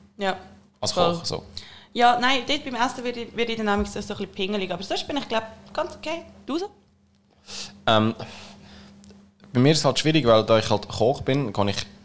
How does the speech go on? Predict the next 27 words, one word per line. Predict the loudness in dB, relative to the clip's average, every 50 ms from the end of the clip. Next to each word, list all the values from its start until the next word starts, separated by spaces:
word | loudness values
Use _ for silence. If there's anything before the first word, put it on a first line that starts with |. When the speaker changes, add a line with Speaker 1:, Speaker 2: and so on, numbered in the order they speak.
| -14 -8
Speaker 2:
ich | -4 2
gehe | 4 4 6
ja | 6
nie | 6 6 6 4 4
auswärts | 2 2 2 0 2 2 2 2 0 0 -2 -2
essen. | 0 0 0 -2 -4 -4 -8 -12 -14 -20 _ _ _ _ _ _ _ _ _ _
Also | -2 -2 -2 0 2
mega | 4 4 6 6 6
selten, | 6 6 6 6 4 4 -2 -6 -2 2
weil | 2 2 4
bei | 4
mir | 4 4
ist | 4 4
es | 4
Speaker 1:
Was | 2 2 2
Speaker 2:
halt | 2 0
wirklich | 2 2
Speaker 1:
mega | 0 0
schade | 0 0 -2 -2 -2 -2 -4 -4
ist. | -4 -4 -4 -4 -6 -12 -14 -14 -16 -8 0 2
Speaker 2:
Eigentlich | 6 6 6 6 4 4 2 2 4
schon. | 6 6 8 6 6 4 0 -8 -8 -2
Also | 0 0 0 0 -2
ich | -2 2
würde | 2 2 2 0 -8 -12 -12 -2 2
eigentlich | 2 4 4 2 0 -2 -4 -6 -2 2
gern | 4 6 8 8 8 6 6 4 2 2 2